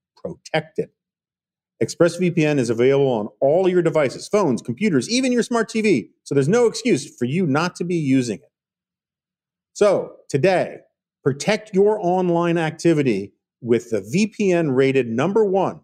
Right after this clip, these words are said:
by C net and Wired. Visit this exclusive link of express V P N dot com slash remnant, and you can get an extra three months free on a one-year package.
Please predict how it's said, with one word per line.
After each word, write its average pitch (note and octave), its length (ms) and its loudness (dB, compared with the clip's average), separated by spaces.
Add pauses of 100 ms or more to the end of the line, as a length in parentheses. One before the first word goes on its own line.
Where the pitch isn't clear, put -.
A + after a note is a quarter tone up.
(160)
by - 100 -12
C - 320 -2
net G3 260 -2
and E3+ 240 0
Wired. A#2+ 400 -2 (720)
Visit E3+ 460 0 (460)
this C#3 260 -2
exclusive G3 520 -2
link F3+ 240 0
of F#2 100 -6
express - 680 -4 (140)
V F3 260 -2
P G#3+ 220 0
N D#3+ 320 0
dot D#3 260 0
com D#3 480 -2 (320)
slash E3+ 1040 -2 (500)
remnant, A#2+ 760 0 (1040)
and B2+ 140 2
you C#3 80 0
can D#3 160 0
get D3 160 4
an C#3+ 120 2
extra D3+ 280 0
three F#3 320 0
months E3 300 0
free C3+ 580 0
on A#2+ 140 -2
a A2 60 2
one-year D3 520 0
package. - 580 -6